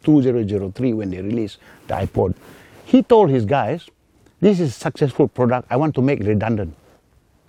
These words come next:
The guys were up in arms in Apple. But he said, "No, the game, the impulse, I want you to develop a product that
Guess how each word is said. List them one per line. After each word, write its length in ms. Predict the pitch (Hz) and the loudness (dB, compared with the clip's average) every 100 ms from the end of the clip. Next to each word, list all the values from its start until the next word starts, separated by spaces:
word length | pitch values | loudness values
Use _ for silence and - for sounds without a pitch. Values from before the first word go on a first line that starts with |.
| _ _ _ - | _ _ _ 0
The 80 | |
guys 280 | 143 202 170 | 2 2 0
were 220 | 113 113 - | -2 -2 -4
up 140 | 165 - | -2 0
in 100 | 165 | 0
arms 320 | 190 160 107 | 0 -2 -4
in 100 | 101 | -6
Apple. 360 | 101 - 85 - _ _ _ _ _ | -8 -8 -10 -10 _ _ _ _ _
But 160 | 151 151 | -2 0
he 80 | 147 | 0
said, 200 | 165 139 | 2 2
"No, 160 | 160 160 | 2 2
the 120 | 120 | 0
game, 260 | 147 165 | 0 0
the 120 | 113 113 | -2 -4
impulse, 340 | 107 - - | -2 -4 -4
I 100 | 90 | -2
want 200 | 160 185 | 0 2
you 140 | 175 | 2
to 100 | - | 2
develop 480 | 104 101 139 160 151 | 0 0 2 0 -2
a 80 | 104 | -8
product 400 | - 123 131 165 _ _ - - _ _ _ - | -4 -2 -2 -6 _ _ -20 -20 _ _ _ 2
that 180 | 127 | 4